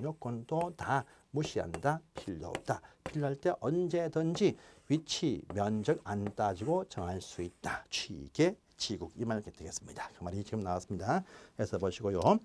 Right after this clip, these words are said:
자, 특수한 구역의 지정 무시하시고 넘어가십시오.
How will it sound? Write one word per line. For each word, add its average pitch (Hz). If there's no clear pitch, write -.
자, 240
특수한 208
구역의 151
지정 107
무시하시고 170
넘어가십시오. 90